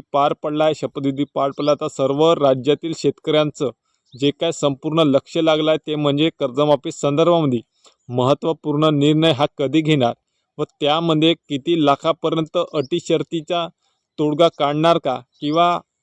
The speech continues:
यामध्ये प्रचार दरम्यानमध्ये राज्याचे आता मुख्यमंत्री देवेंद्र फडणवीस यांनी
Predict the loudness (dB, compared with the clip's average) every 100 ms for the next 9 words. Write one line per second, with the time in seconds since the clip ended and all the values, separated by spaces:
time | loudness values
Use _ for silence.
0 | _ _ 0 2 2 2 2 0 -4 -4
1 | -2 0 0 2 0 0 -2 -2 -2 -6
2 | _ _ _ _ 0 2 4 2 0 0
3 | 0 0 0 -2 -4 -4 0 0 2 2
4 | 2 -2 -4 -2 0 2 2 0 -4 -4
5 | -2 0 0 0